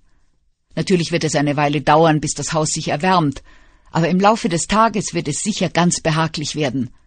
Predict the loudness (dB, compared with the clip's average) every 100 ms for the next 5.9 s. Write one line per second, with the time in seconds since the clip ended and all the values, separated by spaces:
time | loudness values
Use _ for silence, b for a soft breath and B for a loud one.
0 | B B B -2 4 4 4 0 2 2
1 | 2 -2 -2 -4 -8 -20 -20 -20 -20 -20
2 | -12 -6 -4 -2 -2 -2 -4 -4 -4 -4
3 | -4 -10 -20 _ _ _ _ _ _ _
4 | _ _ -12 -6 -2 0 -2 -2 -4 -4
5 | -6 -6 -6 -2 0 -2 -4 -10